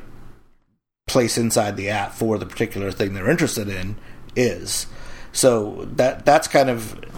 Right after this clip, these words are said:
an interesting thing. Uh, it, it's, it, it, it kind of works with some of the third-party, uh, libraries, but it's, it's really not super smooth in my experience. So I'm hoping that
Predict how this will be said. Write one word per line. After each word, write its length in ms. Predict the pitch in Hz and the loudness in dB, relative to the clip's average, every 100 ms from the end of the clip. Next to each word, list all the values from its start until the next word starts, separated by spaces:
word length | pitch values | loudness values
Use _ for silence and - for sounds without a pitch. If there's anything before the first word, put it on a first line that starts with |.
| - 143 | -6 2
an 100 | 135 | 2
interesting 460 | 120 120 120 104 | 2 0 2 0
thing. 560 | - 147 151 92 87 - | 0 2 2 2 -2 0
Uh, 260 | 117 110 117 | 2 4 2
it, 200 | 131 - | -2 0
it's, 460 | 135 131 - - - - - | 0 0 -2 -6 -10 -10 -6
it, 200 | 110 - | -2 0
it, 200 | 143 135 | 0 0
it 260 | - - | -2 0
kind 200 | - 196 | 4 4
of 80 | 185 | 6
works 260 | 123 113 127 | 4 2 -2
with 100 | - | -2
some 140 | 117 | 0
of 80 | 101 | 2
the 40 | |
third-party, 640 | 117 110 117 117 110 104 - - - - - - | 2 2 4 4 2 -2 -6 -14 -16 -16 -14 -2
uh, 160 | - 98 | 2 2
libraries, 560 | 107 107 107 101 101 - | 4 2 0 -4 -4 -2
but 220 | 110 107 | 0 0
it's, 360 | 107 - - - | -2 -4 -6 -4
it's 360 | 120 - - - 92 90 | -6 -4 -8 -10 -16 -6
really 280 | 113 131 120 | -2 0 0
not 260 | 120 113 | 0 -2
super 340 | - 139 117 101 | -2 -2 -2 -2
smooth 720 | - - 110 117 117 104 98 | -2 0 2 2 2 0 -2
in 100 | 101 | -4
my 140 | 98 | -2
experience. 760 | 98 - - 90 80 - - - - - - - | -2 -4 -4 -4 -6 -6 -6 -6 -12 -18 -18 -12
So 320 | - 131 117 104 | 0 2 4 2
I'm 140 | 110 | 0
hoping 400 | 131 143 131 117 | 2 2 2 2
that 340 | 107 101 98 | 2 2 0